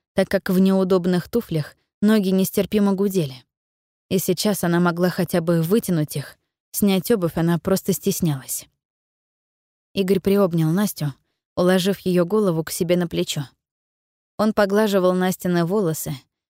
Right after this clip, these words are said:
пахло терпким морским парфюмом, а она задумчиво смотрела куда-то вглубь парка.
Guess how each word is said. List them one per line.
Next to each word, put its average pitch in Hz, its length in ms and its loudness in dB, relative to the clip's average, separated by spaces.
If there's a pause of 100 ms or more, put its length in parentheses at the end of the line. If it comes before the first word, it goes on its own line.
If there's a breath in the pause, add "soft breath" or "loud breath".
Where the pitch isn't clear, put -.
(120)
пахло 196 340 0
терпким 185 640 -2
морским 175 440 -2
парфюмом, 170 580 -2 (480)
а 175 140 2
она 220 180 2
задумчиво 202 640 0
смотрела 185 540 -2
куда-то 180 440 -2
вглубь 175 380 0
парка. 175 340 -4